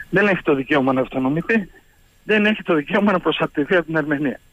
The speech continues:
Ίδιες περιπτώσεις, διαφορετική αντιμετώπιση.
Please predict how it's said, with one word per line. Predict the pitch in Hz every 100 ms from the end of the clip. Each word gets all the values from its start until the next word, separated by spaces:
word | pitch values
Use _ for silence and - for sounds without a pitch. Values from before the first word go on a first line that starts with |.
| - - _ - _
Ίδιες | 208 226 208 175 -
περιπτώσεις, | 131 123 - 135 - - -
διαφορετική | - - - 160 185 - 156 208
αντιμετώπιση. | 208 175 180 - 175 - - -